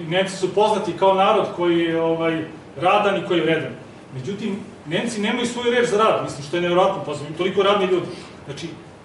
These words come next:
nemačka reč je Arbeit, koja je metateza od srpske reči rabota. Ja ne znam dalje šta tu treba da se dokazuje, što se tiče, ovaj, u stvari ima da se dokaže, sad ćemo da vidimo. Šiptari.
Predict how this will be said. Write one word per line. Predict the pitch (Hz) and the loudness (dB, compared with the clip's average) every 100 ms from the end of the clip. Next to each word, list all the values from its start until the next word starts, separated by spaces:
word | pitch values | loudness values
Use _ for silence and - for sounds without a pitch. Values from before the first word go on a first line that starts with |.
| 135 | -10
nemačka | 143 214 269 - 196 | -4 -2 -2 2 2
reč | 226 233 - - | 2 0 -2 -8
je | 160 165 160 | -4 -2 0
Arbeit, | 151 160 208 170 - - - - - - - - - - | 0 2 4 2 0 -8 -16 -20 -20 -20 -20 -20 -14 -8
koja | 160 | -2
je | |
metateza | 190 226 190 - 214 208 208 - - - | 0 2 0 2 2 2 2 0 -4 -10
od | 139 | -4
srpske | 220 214 196 | -4 0 2
reči | 190 190 165 | 2 2 0
rabota. | 160 160 - - - - - - - - - - - - - | 2 0 -4 -10 -18 -20 -20 -20 -20 -20 -20 -20 -20 -20 -12
Ja | 139 147 151 135 - - - - - - | -2 0 0 -4 -12 -18 -18 -20 -20 -10
ne | 135 185 | -6 -4
znam | 170 | -2
dalje | 185 190 185 - - - | 4 4 4 0 -10 -10
šta | - 185 | 0 2
tu | 185 | 2
treba | 190 202 196 | 4 4 4
da | 180 | 2
se | 180 | 0
dokazuje, | 170 180 175 175 - - - - | 0 2 2 2 -2 -8 -14 -8
što | 175 | -6
se | 165 196 | -4 -4
tiče, | 185 175 165 156 156 | -2 -2 -4 -4 -6
ovaj, | 156 151 139 | -2 -2 -2
u | - - - - | -6 -12 -18 -4
stvari | 170 180 | 0 2
ima | 185 | 2
da | 147 | 0
se | - 147 | -2 -4
dokaže, | 151 151 139 | -6 -6 -6
sad | 156 135 | -6 -6
ćemo | 135 | -6
da | 127 | -6
vidimo. | 117 - - - - - - - - - - - - - - - - - - - - - - - | -8 -10 -16 -20 -20 -20 -20 -20 -20 -20 -20 -20 -20 -20 -20 -20 -20 -20 -20 -20 -20 -20 -20 -10
Šiptari. | 202 202 - 123 | -6 -6 -6 -8